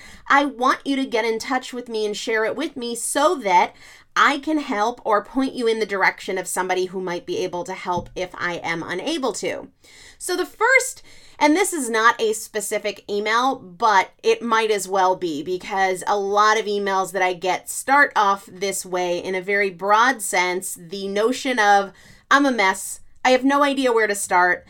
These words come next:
I want to make progress, but I just can't stop eating. I don't know why I'm doing this to myself. Please help me." And my response is,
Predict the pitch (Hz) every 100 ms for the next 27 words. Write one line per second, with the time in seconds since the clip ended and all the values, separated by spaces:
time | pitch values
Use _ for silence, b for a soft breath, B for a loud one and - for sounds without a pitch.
0 | B B 220 220 196 233 320 - 294 285
1 | 262 - 294 339 285 233 240 208 208 208
2 | 196 170 214 285 - - 294 294 - -
3 | - 254 247 - - 254 196 156 160 -
4 | 180 180 151 202 - 339 320 285 262 247
5 | 220 185 196 190 190 190 - 196 190 190
6 | 208 185 190 - b b _ - 285 277
7 | 277 269 - _ - 202 180 - 135 -
8 | - _ _ B B B B B 311 320
9 | 320 330 339 349 - 440 494 466 294 214
10 | 208 208 -